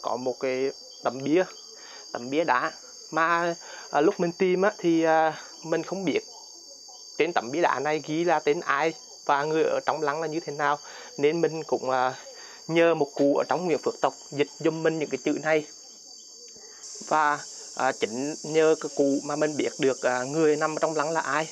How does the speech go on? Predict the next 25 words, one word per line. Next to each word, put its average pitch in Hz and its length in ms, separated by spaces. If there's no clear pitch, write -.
thì, 143 180
à, 143 200
cũng, 127 200
à, 127 100
rất 170 160
là 156 80
cảm 117 180
ơn 120 120
cụ. 135 180
À, 127 280
trên 175 180
cái, 139 440
à, 135 220
bia 147 200
này, 170 300
những 143 120
cái 135 80
dòng 151 160
chữ 147 140
này 147 320
thì 151 120
có 120 100
nội 123 180
dung 151 200
là 143 280